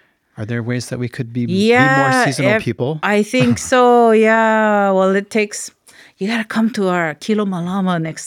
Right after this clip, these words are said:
Speaker 2: time. But, uh, we have a, a conference going on, like a long-term, uh, series that's happening this year called Kilo Malama. So look for us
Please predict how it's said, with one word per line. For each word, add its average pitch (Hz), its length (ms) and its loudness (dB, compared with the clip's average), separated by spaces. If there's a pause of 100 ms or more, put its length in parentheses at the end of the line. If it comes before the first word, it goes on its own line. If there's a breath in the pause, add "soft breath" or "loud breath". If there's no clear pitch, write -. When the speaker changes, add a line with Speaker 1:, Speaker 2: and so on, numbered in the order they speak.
Speaker 2:
time. 160 160 -4
But, 151 180 -6
uh, 165 220 -2 (520 loud breath)
we 190 100 -4
have 185 220 -4
a, 156 200 -4 (140)
a 143 100 -10
conference 170 540 -6
going 151 260 -4
on, 147 240 -4
like 156 160 -8
a 156 60 -4
long-term, 160 800 -4 (280)
uh, 160 140 -4
series 151 560 -6
that's 139 240 -12
happening 143 400 -10
this 139 220 -12
year 139 240 -12
called 143 240 -10
Kilo 156 240 -6
Malama. 135 420 -6
So - 140 -14
look 202 200 -6
for 247 140 -4
us 226 300 -8